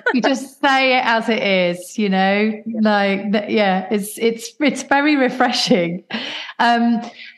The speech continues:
Speaker 1: talk to me about, you obviously did, so the two questions I've got, you, you, you got remarried then, did you? 'Cause the,
Speaker 2: Yeah.
Speaker 1: yeah, so you got
Speaker 2: Yeah.
Speaker 1: remarried, yeah.
Speaker 2: Yeah.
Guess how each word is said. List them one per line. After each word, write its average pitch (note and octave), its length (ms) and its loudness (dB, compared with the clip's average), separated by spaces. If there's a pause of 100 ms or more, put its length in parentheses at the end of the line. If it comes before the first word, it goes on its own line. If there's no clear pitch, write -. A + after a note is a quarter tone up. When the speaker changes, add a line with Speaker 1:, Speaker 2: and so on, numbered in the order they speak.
(140)
Speaker 1:
talk F4 260 0
to F#4+ 80 0
me F4+ 160 2
about, C4 800 0 (340)
you A#3+ 160 0
obviously B3 360 -2
did, G#3 340 0 (880)
so B3 180 0
the A3 120 2
two D4+ 200 0
questions B3+ 320 0
I've G#3 140 -2
got, F#3+ 400 -2
you, A#3+ 120 4
you, A#3 260 0
you A3+ 260 0
got C#4+ 220 0
remarried G3+ 520 2
then, F3+ 360 0
did - 220 -2
you? E3 260 0
'Cause F#3+ 140 -2
the, G#3 140 0
Speaker 2:
Yeah. E3+ 180 0
Speaker 1:
yeah, G3+ 60 -2 (140)
so - 120 -20
you B3 40 4
got C4 120 2
Speaker 2:
Yeah. A#3+ 120 0
Speaker 1:
remarried, E3+ 360 0
yeah. E3 200 0
Speaker 2:
Yeah. - 140 -4